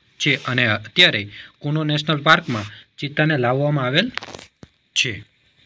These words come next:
ચાલો, પ્રશ્ન નંબર અગિયાર જોઈશું. ભારતમાં કયા પ્રાણીઓ લુપ્ત થઈ રહ્યા છે?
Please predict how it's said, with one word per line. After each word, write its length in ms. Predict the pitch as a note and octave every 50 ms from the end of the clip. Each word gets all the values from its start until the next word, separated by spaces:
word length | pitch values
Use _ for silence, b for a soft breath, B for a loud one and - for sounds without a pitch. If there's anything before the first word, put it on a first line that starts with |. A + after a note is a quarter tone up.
| - - - - - - - - - - - - - _ - - - - _ _ _ _ _ _ _ _ _ _ _
ચાલો, 260 | - C3 B2 A2+ G#2+
પ્રશ્ન 300 | G2+ G#2 B2+ - - C#3
નંબર 160 | A#2+ A2 A#2 A#2
અગિયાર 260 | A#2 A#2 C3+ C3 B2+
જોઈશું. 420 | C3+ C#3+ C#3 - F#3 G#3 - - - _ _ B B B B B B B B B B -
ભારતમાં 520 | G#2 G#2+ B2+ D#3 G3 G3 G#3+ G3 E3 D3+
કયા 240 | - D3 D3+ E3 F3
પ્રાણીઓ 500 | E3+ E3+ D#3+ E3 F3 F3 E3 B2+ G#2 G2+ - -
લુપ્ત 300 | A2+ A#2+ C#3 D3+ - F3
થઈ 220 | D#3 D3+ C#3 D3
રહ્યા 380 | D#3 D#3 C3+ C3+ D3+ F#3+ A3+ - - _ _ _ _ _ _ _ _
છે? 280 | - - C#3 G#2 G2+